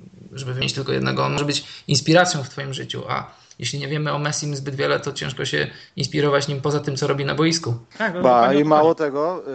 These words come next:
Speaker 3: y, wtrącę się do was, jest, jeszcze jest jedna kwestia i to jest takie trochę Truman Show. My go możemy śledzić od zawsze.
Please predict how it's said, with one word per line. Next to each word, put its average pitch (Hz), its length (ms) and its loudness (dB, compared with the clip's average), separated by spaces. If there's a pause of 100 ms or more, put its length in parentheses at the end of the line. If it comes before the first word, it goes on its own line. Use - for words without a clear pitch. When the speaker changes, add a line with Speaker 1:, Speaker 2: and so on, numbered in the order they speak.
(100)
Speaker 3:
y, 127 40 -12
wtrącę 131 400 -8
się 127 120 -12
do 127 120 -6
was, 139 300 -6
jest, - 540 -20
jeszcze 135 280 -8
jest 127 140 -8
jedna 156 280 -2
kwestia 95 480 -8
i 98 80 -8
to 110 80 -10
jest 113 180 -6
takie 117 220 -8
trochę 123 320 -6
Truman 131 380 -2
Show. 87 360 -8 (120)
My 113 180 -8
go 110 120 -2
możemy 107 380 -10
śledzić 98 440 -10
od 90 120 -10
zawsze. 110 380 -4